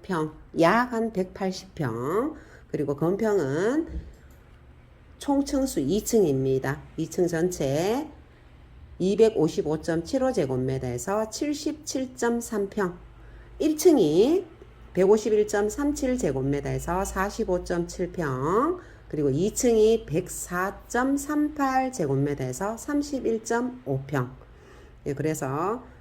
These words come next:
총층수 이 층으로 칠십칠 점 삼 평입니다.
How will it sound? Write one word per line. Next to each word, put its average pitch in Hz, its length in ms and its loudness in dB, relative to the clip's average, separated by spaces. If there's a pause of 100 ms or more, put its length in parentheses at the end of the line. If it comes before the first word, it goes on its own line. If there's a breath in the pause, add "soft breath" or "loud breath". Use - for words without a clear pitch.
총층수 190 520 0
이 165 140 -2
층으로 160 580 2
칠십칠 247 1080 -4
점 226 420 0
삼 170 300 -4
평입니다. 127 600 -2